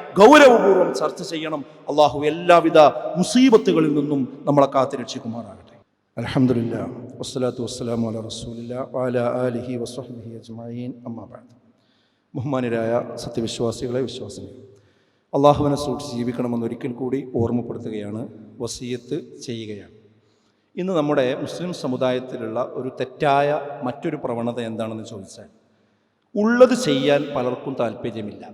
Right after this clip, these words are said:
എന്നാൽ ഇല്ലാത്തത് ചെയ്യാൻ വലിയ ആവേശവുമാണ്. അള്ളാന്റെ റസൂൽ, ഏ, വിശുദ്ധ ഖുർആൻ പറഞ്ഞത് എന്താ? "വമാ ആതാക്കുമുർ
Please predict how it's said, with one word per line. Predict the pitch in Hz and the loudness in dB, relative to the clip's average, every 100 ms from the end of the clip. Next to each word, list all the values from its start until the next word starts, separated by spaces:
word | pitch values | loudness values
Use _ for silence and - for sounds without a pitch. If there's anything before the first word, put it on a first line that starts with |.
| - - _ - | -20 -20 _ -6
എന്നാൽ | 151 160 160 | 0 0 -2
ഇല്ലാത്തത് | 170 196 202 202 175 127 | 0 2 2 0 -6 -6
ചെയ്യാൻ | 127 127 127 113 | -4 -4 -4 -6
വലിയ | 113 123 131 147 147 - | -8 -8 -6 -4 -4 -6
ആവേശവുമാണ്. | 113 120 127 123 - 123 110 92 - - _ _ _ _ _ - | -6 -4 -4 -8 -8 -10 -12 -14 -20 -20 _ _ _ _ _ -2
അള്ളാന്റെ | 160 185 170 | 0 0 -2
റസൂൽ, | - 165 165 165 | -6 -8 -4 -4
ഏ, | 135 | -4
വിശുദ്ധ | 185 196 | 0 0
ഖുർആൻ | 180 160 | 2 2
പറഞ്ഞത് | 151 143 139 | 0 -2 -4
എന്താ? | 127 123 120 - | -4 -6 -6 0
"വമാ | 190 240 214 | 6 6 6
ആതാക്കുമുർ | 202 - 226 202 190 | 4 4 0 0 -4